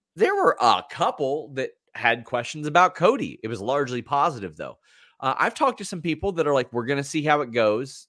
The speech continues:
Uh, and I don't know who all he talked to, but I know he talked to some people that, you know, maybe weren't as, as fond of him prior. But, I mean, new kid in school again. He's, he's gotta, gotta, you know, establish the, uh,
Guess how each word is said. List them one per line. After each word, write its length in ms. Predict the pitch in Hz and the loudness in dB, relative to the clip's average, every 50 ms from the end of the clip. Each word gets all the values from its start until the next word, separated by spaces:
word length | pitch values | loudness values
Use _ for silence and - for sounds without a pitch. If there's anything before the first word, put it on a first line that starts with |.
| - | -2
Uh, 280 | 110 107 107 104 104 95 90 | 0 2 2 2 0 0 -2
and 340 | 117 113 110 107 107 104 - - | -2 -2 -2 -2 -4 -6 -4 0
I 100 | 131 151 | 0 2
don't 140 | 165 156 143 | 2 0 -2
know 100 | 127 117 | -4 -6
who 200 | 110 127 120 113 | -6 -4 -2 0
all 200 | 113 117 127 143 | 0 0 0 -2
he 120 | 139 127 | -6 -6
talked 320 | - 107 98 92 - - - | -6 -4 -2 -2 -4 -4 -8
to, 200 | 101 92 107 - _ _ _ _ _ _ | -8 -8 -8 -8 _ _ _ _ _ _
but 120 | - 185 233 | -2 -2 0
I 20 | |
know 140 | 233 262 233 | 0 0 -2
he 100 | 202 170 | -2 -2
talked 300 | - 175 156 151 143 - | 0 0 0 0 0 -4
to 40 | 135 | -14
some 160 | - 143 131 | -14 -14 -10
people 400 | 123 135 123 120 - 131 139 143 | -8 -8 -8 -6 -6 -6 -6 -4
that, 200 | 127 120 110 101 - _ _ _ _ _ _ _ _ - | -2 -2 -4 -4 -6 _ _ _ _ _ _ _ _ -12
you 80 | 135 | -10
know, 60 | 139 135 | -6 -4
maybe 200 | 139 135 131 131 | -2 -2 -2 -2
weren't 280 | 120 117 120 120 117 - | -2 -2 -4 -4 -4 -4
as, 200 | 113 110 104 110 | -4 -4 -4 -4
as 180 | - 110 101 - | -4 -6 -6 -6
fond 320 | - 113 104 104 101 98 | -4 -2 -2 -2 -2 -4
of 80 | 95 95 | -6 -8
him 280 | 101 95 92 92 90 _ | -8 -8 -8 -10 -16 _
prior. 500 | _ - 98 85 82 78 82 104 156 196 _ - | _ -4 -2 -2 -2 -2 -4 -6 -10 -12 _ -6
But, 260 | 110 98 87 80 - _ _ _ _ _ _ _ _ _ _ _ - | -6 -4 -4 -6 -10 _ _ _ _ _ _ _ _ _ _ _ -6
I 80 | - | -6
mean, 360 | 180 208 208 202 185 - - _ _ _ _ _ _ _ _ _ _ _ - | -4 -2 -2 -4 -6 -10 -14 _ _ _ _ _ _ _ _ _ _ _ -12
new 240 | - 151 160 175 185 | -6 -2 0 0 0
kid 240 | 170 - 196 190 185 | 0 2 2 2 2
in 120 | 185 185 | 2 -2
school 340 | 175 - - 175 156 143 123 | -6 -4 -4 -2 -2 0 -2
again. 300 | 113 104 107 95 87 90 | -2 -2 -4 -6 -6 -6
He's, 260 | 98 107 110 104 110 | -6 -8 -8 -8 -6
he's 180 | 120 123 110 104 | -8 -8 -6 -4
gotta, 680 | 120 127 127 127 123 117 117 110 95 71 85 98 90 95 131 | -2 0 2 2 4 4 2 2 0 -2 -6 -8 -8 -6 -2
gotta, 220 | 123 117 117 113 | 0 0 0 0
you 120 | 110 113 | -2 -2
know, 140 | 110 107 104 | -4 -4 -4
establish 640 | 98 101 - - 117 107 107 98 104 101 - - - | -4 -4 -2 2 4 4 4 2 0 -4 -4 -6 -8
the, 240 | 110 101 98 98 95 | -6 -4 -4 -2 0
uh, 280 | 90 87 87 85 85 | 0 0 0 -2 -4